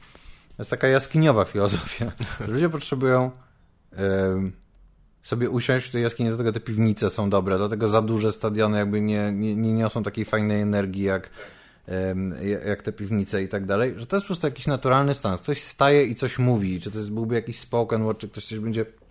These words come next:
tańczył, czy coś. Jeżeli ta osoba jest to, to zaangażowana i coś tam ma, coś w tym jest ciekawego, to ludzie to oglądają i, i, i jest to taka ch-, dziwna chemia. Więc ja, ja uważam, że te,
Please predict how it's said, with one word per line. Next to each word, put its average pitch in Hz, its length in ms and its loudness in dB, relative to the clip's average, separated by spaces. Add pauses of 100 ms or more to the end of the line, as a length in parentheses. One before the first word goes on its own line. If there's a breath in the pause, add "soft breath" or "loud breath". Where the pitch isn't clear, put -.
tańczył, 117 360 2
czy 101 100 -8
coś. 123 220 -2
Jeżeli 120 340 2
ta 123 120 4
osoba 127 340 8
jest 107 240 0
to, 117 100 -2
to 127 140 2
zaangażowana 123 680 6
i 113 60 2
coś 113 160 -4
tam 113 160 4
ma, 113 400 8
coś - 160 -8
w - 40 -14
tym 113 180 2
jest 101 180 4
ciekawego, 95 580 0 (1120)
to 117 120 2
ludzie 127 180 2
to 123 100 2
oglądają 120 580 6
i, 113 80 -2
i, 117 460 -4
i 117 220 -8
jest 117 180 0
to 113 60 -2
taka 117 200 -6
ch-, - 220 -10
dziwna 113 320 0
chemia. 95 300 2
Więc 101 160 -4
ja, 143 300 0
ja 139 140 0
uważam, 147 300 0
że 135 100 -4
te, 127 220 -6